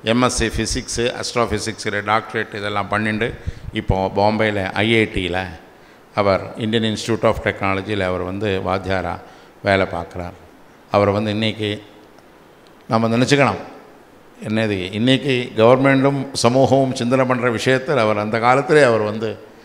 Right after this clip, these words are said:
ஆயிருக்கார். அதனால் அந்த ஒரு பத்ததி,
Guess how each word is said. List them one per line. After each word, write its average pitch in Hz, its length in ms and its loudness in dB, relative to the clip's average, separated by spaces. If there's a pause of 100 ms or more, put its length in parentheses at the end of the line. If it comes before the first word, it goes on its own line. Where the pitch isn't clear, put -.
(360)
ஆயிருக்கார். 110 580 2
அதனால் 104 600 -2 (880)
அந்த 127 280 6
ஒரு 135 400 6
பத்ததி, 131 640 4